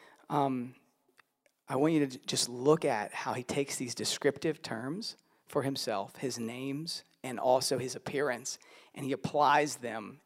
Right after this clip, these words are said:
in what he says to the seven churches. He applies them in different parts of the book of Revelation. So you see this is a central part of the book because he takes his appearance and his names and he puts it for different people to hear and understand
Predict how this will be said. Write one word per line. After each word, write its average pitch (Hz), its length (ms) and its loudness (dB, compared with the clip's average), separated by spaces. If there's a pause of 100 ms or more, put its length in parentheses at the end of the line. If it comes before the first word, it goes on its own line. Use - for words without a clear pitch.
in 127 140 -8
what 131 140 -2
he 127 60 -8
says 107 480 0
to - 120 -10
the 98 120 -10
seven 107 320 -4
churches. 92 480 -10 (220)
He 156 80 0
applies 165 440 6
them 147 140 -2
in 147 80 -4
different 151 300 0
parts 139 340 -2
of 123 80 -12
the 123 100 -6
book 127 200 -2
of 127 60 -8
Revelation. 110 680 -4 (420)
So - 120 2
you 151 80 2
see 202 160 4
this 160 120 6
is - 40 0
a 123 40 -2
central 175 340 4
part 156 260 4
of 113 60 0
the 117 60 -4
book 147 400 6
because 143 240 -4
he 131 80 -8
takes 156 400 -2 (340)
his 143 160 -4
appearance 180 420 6
and 151 80 4
his 147 140 0
names 165 340 2
and 147 100 -2
he 131 80 -6
puts 185 340 2
it 110 240 4 (280)
for 151 140 0
different 143 380 2
people 147 280 -2
to 131 60 -2
hear 143 340 0
and 135 100 -4
understand 113 720 -2